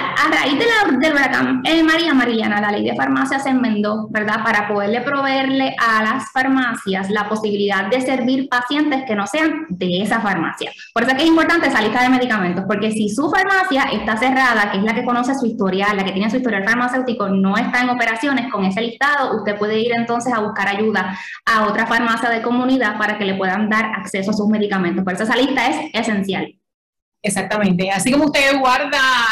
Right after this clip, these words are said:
Speaker 2: el pasaporte, dinero y todas las identificaciones, así mismo hay que guardar los medicamentos, este, en términos de papel y también, e-, e-, esa cantidad que es necesaria para antes,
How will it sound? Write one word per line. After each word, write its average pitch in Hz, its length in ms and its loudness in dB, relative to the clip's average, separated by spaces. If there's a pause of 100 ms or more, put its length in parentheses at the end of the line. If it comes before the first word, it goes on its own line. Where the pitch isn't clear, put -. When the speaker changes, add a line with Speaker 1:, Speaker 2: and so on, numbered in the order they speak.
Speaker 2:
el 214 80 -6
pasaporte, 285 1000 0
dinero 262 880 0
y 247 140 -2
todas 240 260 2
las 302 80 0
identificaciones, 285 720 -2
así 226 200 -4
mismo 240 280 0
hay 233 80 -6
que 220 60 -4
guardar 208 380 -2
los 214 160 -2
medicamentos, 214 720 -2 (460)
este, 185 840 2 (220)
en 233 120 0
términos 226 320 4
de 262 80 0
papel 294 520 2
y 247 100 0
también, 196 640 0 (600)
e-, 262 120 0
e-, 277 400 0
esa 294 260 -2
cantidad 262 600 2
que 220 80 -4
es 220 80 2
necesaria 262 640 -2
para 175 460 -4 (320)
antes, 330 580 -2